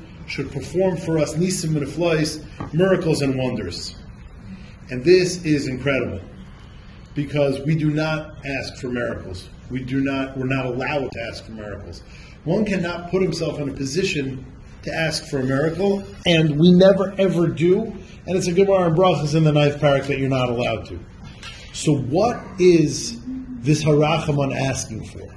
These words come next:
That's one question. Another question, Rabbi Aaron Kotler is supposed to have asked, that there were ten Nisim daily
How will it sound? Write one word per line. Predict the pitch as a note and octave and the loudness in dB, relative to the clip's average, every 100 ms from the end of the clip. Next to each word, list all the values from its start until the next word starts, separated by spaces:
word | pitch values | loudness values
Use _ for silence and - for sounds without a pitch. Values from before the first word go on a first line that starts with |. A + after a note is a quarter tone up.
| - - - - - - - - - - - | -18 -18 -20 -20 -20 -20 -20 -20 -20 -20 -12
That's | - D#3 | -6 0
one | D3 C3 | 0 0
question. | F2+ F2+ - - - - - - - - - - - - | -4 -8 -10 -14 -20 -16 -10 -10 -10 -18 -20 -20 -14 2
Another | F#3 G#3+ | 6 6
question, | F#3+ F3 D#3+ D#3 C#3+ - | 6 2 2 -2 -4 -8
Rabbi | B2 B2 | -8 -6
Aaron | A#2+ | -6
Kotler | A#2 F3 E3 D#3 D3 - | -2 -2 0 0 0 -6
is | C3 - - - | -6 -6 -12 -12
supposed | - - D3+ D3 C#3+ | -8 -2 2 2 2
to | |
have | C3+ | 0
asked, | C#3 C#3 B2 - - - - - - - - - - - | 0 0 -2 -8 -14 -20 -20 -20 -20 -20 -20 -20 -18 0
that | C#3+ C#3+ C#3 - - | 2 4 0 -4 -6
there | D3 E3+ | 0 2
were | E3+ | 2
ten | E3+ - G#3+ A3 G#3 - - | -2 -4 -2 -2 -4 -8 0
Nisim | D#3 F3 E3 D#3 C#3+ - | 2 4 2 0 -2 4
daily | D3 D3+ C3 A#2 G#2+ | 6 6 6 0 -4